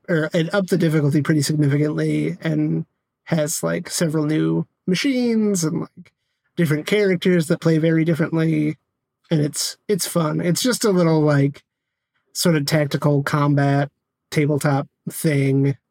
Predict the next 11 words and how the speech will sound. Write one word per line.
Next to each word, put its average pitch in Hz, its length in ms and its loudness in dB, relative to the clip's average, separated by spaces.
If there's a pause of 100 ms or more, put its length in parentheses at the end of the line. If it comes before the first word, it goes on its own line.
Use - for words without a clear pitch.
(340)
where 160 480 0
you 165 120 2
control 147 480 2
a - 40 2
little 147 340 2 (640)
hunter 160 600 2
who 151 160 2
has, 151 340 2
like, 147 220 2
a 139 480 2 (360)
unique 143 640 0